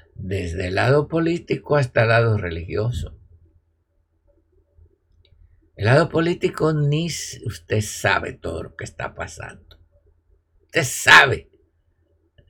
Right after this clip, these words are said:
El lado religioso, casi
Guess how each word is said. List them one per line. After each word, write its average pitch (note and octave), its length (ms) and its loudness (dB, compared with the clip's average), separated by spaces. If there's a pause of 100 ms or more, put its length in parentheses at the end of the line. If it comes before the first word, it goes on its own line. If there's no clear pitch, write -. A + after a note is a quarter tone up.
(340)
El C#3 80 10
lado G3 300 12
religioso, D#3 1000 4 (800)
casi F3 500 4